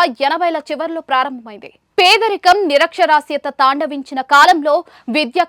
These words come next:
కేవలం పాఠ్య పుస్తకాలకే పరిమితం కాదని ఆయన నమ్మాడు. బదులుగా తన విద్యార్థులకు క్రమశిక్షణ, నైతికతతో సహా వాస్తవ జీవిత విలువలను పరిచయం చేసి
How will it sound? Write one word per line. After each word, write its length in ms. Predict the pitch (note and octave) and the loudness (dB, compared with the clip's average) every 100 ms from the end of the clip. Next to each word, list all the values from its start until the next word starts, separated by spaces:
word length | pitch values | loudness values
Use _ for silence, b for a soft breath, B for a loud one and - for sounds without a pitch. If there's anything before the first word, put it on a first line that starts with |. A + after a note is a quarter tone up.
| - | -4
కేవలం 360 | C4+ D#4 C#4 D4+ b b - | -4 -4 -6 -10 b b 4
పాఠ్య 320 | D#4 F#4 F#4+ - | 4 4 -4 -10
పుస్తకాలకే 600 | C#4+ D#4+ D4+ C#4+ C4+ C4+ C#4 | -8 -6 -4 -6 -4 -6 -2
పరిమితం 380 | B3+ C#4+ D4+ C#4 B3 | -4 -6 -10 -12 0
కాదని 380 | C4 D#4+ F#4 C4+ C#4+ - A#3+ | 2 2 0 -6 -10 -4 -4
ఆయన 160 | A#3 A3 | -4 -10
నమ్మాడు. 320 | G#3 A#3 A3+ _ b b b - | -12 -12 -14 _ b b b 2
బదులుగా 360 | D4 D#4 D#4+ D#4 E4 | 2 2 2 2 2
తన 120 | D4 C#4 C4 | -2 -6 -8
విద్యార్థులకు 640 | A3+ E4 E4 D4 C#4 C#4 C#4 | -6 -4 -4 -4 -8 -10 -6
క్రమశిక్షణ, 600 | C#4+ C#4+ D#4+ D4+ D#4 C#4 D#4+ F4+ b C#4 | -6 -6 -8 -8 -6 0 0 -2 b 2
నైతికతతో 640 | E4+ A4 A#4+ G4 F4 - B3 - | 4 4 0 -2 -4 -2 -2 0
సహా 240 | B3+ D#4+ D4 D#4 C4 | 0 2 2 2 0
వాస్తవ 380 | C#4 - D4+ B3 | 0 -2 -6 -6
జీవిత 260 | C4+ B3+ C4 A#3 | -10 -10 -8 -8
విలువలను 460 | B3+ E4+ E4+ C#4+ C4 D4 | -6 -2 -2 -4 -12 -6
పరిచయం 380 | A#3+ C4+ C#4+ C4+ - | -6 -6 -12 -14 -10
చేసి 240 | A#3+ C4 | -10 -8